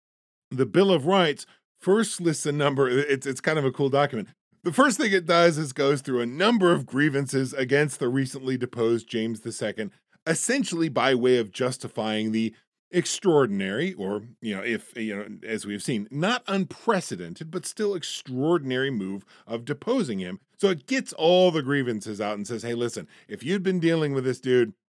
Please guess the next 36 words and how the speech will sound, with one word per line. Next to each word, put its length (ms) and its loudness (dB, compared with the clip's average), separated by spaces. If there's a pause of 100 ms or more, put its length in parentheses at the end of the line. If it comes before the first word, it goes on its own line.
(300)
you'd 300 2
know, 540 6 (280)
not 340 2
cool. 580 4
Here's 300 -2
all 400 8
the 100 2
reasons. 500 -2
We're 100 -6
gonna 160 -4
go 280 0
down 240 -2
the 100 -2
list." 320 -6 (360)
But 100 -4
we 120 0
kinda 340 -2
get 260 -2 (140)
past 540 -4
that, 320 0
which 180 -6
is 220 -4 (480)
somewhat 360 0
historically 680 -2
more 220 -2
transient, 1000 -4
we, 220 -8
we 220 -6
might 340 -2
say. 400 -8 (680)
But 280 0
then 260 2
it 160 -6
goes 360 0
on 260 -4
to 220 -10